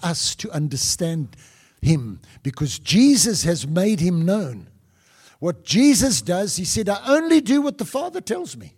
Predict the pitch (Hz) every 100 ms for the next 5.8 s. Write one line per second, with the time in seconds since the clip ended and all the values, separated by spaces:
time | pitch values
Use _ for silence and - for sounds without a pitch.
0 | _ _ _ _ _ - 208 240 277 320
1 | 262 269 269 - 214 - 269 247 - 226
2 | 151 156 170 120 - _ _ _ _ _
3 | _ _ _ _ _ _ _ 156 165 185
4 | 208 - 214 196 - 202 208 175 180 160
5 | 156 202 151 190 - 185 - 110